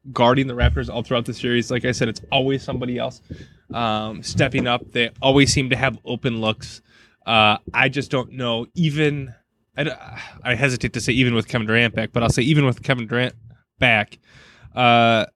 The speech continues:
I think that they are just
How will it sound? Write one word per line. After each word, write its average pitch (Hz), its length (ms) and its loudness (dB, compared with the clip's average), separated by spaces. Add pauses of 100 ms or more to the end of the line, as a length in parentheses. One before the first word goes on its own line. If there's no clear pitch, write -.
(160)
I 123 80 -2
think 120 400 -4
that 113 320 -4
they 117 240 0 (1000)
are 143 140 8
just - 480 0